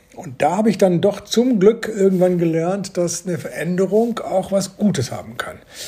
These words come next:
Es ist schmerzhaft, sich von, ähm, gewohnten Dingen zu verabschieden. Aber wenn das Neue, wenn die Veränderung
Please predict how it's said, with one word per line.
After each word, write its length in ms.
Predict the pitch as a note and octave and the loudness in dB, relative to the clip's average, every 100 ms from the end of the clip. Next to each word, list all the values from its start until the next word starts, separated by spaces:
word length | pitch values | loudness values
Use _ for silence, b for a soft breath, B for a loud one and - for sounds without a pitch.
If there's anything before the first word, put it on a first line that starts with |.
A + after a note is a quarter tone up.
| B B B B B B B - | B B B B B B B -18
Es 180 | - - | -12 -4
ist 100 | C#3+ | -2
schmerzhaft, 580 | C#3+ F3 G#3 - G3+ - | 4 4 4 4 0 -2
sich 300 | - F3 - | -2 0 2
von, 300 | F3 D3 C#3 | 0 0 -4
ähm, 840 | D#3+ E3 D3+ D3+ D3 C#3+ C3+ C#3+ C3 | -4 -2 0 0 -2 -4 -8 -12 -2
gewohnten 840 | D#3+ D3 F#3 G3+ F3 E3+ D3 - - E3+ | 0 4 2 4 2 2 0 -6 0 2
Dingen 300 | F3 F3 - | 4 4 2
zu 100 | C#3+ | -2
verabschieden. 960 | - - B2 - F#3 F3+ G#3+ A#3+ - - _ _ _ _ - - - | -2 -4 -8 -4 -2 2 2 0 -8 -20 _ _ _ _ -20 -20 -6
Aber 220 | D3 C3 | -4 -2
wenn 120 | C3 | 0
das 180 | C3 B2 | -2 -2
Neue, 600 | C#3+ G3 F3+ D#3+ A3 F#3+ B B B | -2 0 0 0 -2 -6 B B B
wenn 120 | C3 | -10
die 60 | A#2+ | -8
Veränderung 760 | - - G3 D3 A#2+ E3 G#3 | -8 -2 2 2 2 -2 -4